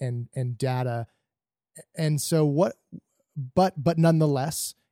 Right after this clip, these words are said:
in the zeitgeist can be controversial. So what have, what is your, what's your, what's the res-,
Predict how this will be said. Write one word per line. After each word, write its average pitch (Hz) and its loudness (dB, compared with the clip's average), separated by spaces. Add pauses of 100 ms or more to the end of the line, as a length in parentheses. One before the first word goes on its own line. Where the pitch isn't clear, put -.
(160)
in 156 4
the 139 4
zeitgeist 131 -4
can 139 -2
be 127 -2
controversial. 127 -4 (220)
So - 0
what 165 6
have, 156 2
what 170 2
is 139 2
your, 151 4 (300)
what's 175 0
your, 175 4 (180)
what's 165 -2
the 214 -2
res-, 165 0